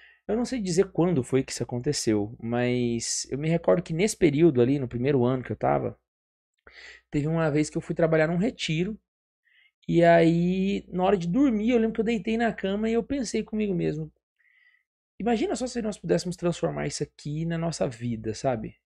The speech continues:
Porque era tão bom tá lá, que eu pensei, "Cara, imagina viver disso pra sempre." Só que tem um detalhe, eu nunca pensei em ser padre.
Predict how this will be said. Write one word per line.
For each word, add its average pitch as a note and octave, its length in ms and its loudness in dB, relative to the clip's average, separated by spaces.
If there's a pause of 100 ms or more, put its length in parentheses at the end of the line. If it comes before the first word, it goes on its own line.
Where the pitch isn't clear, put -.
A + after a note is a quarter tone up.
(180)
Porque D#3+ 180 0
era G#3 160 4
tão D4 260 4
bom D#3+ 340 6
tá A2 200 2
lá, D3+ 480 0
que - 60 -12
eu - 40 -12
pensei, F3+ 320 -10
"Cara, A3+ 160 -2
imagina G3+ 360 -2
viver F3+ 340 2
disso D#3+ 260 -4
pra C3 160 0
sempre." - 400 -12 (1000)
Só - 160 -2
que - 100 -8
tem C4 120 0
um B3 60 2
detalhe, D#3+ 520 2
eu F3+ 160 2
nunca A3+ 340 2
pensei G3 360 0
em F#3 40 -4
ser F#3 180 -4
padre. B2 500 -4